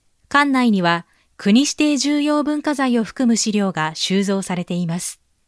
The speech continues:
博物学者の功績としては、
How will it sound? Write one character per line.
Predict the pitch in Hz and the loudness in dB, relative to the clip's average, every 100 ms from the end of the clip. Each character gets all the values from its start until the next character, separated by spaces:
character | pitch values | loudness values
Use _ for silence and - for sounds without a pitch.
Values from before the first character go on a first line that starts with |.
| _ _ _ _ _ _ _ _ _ _ _ _ _ _ | _ _ _ _ _ _ _ _ _ _ _ _ _ _
博 | - 240 311 | -8 -2 -2
物 | 320 349 | -2 0
学 | 339 339 | -2 -2
者 | 302 | -2
の | 262 | 0
功 | 247 226 226 | -2 -2 -2
績 | 240 - | -4 -4
と | - | -4
し | - | -4
て | - 226 | 0 0
は、 | 180 170 | 2 -2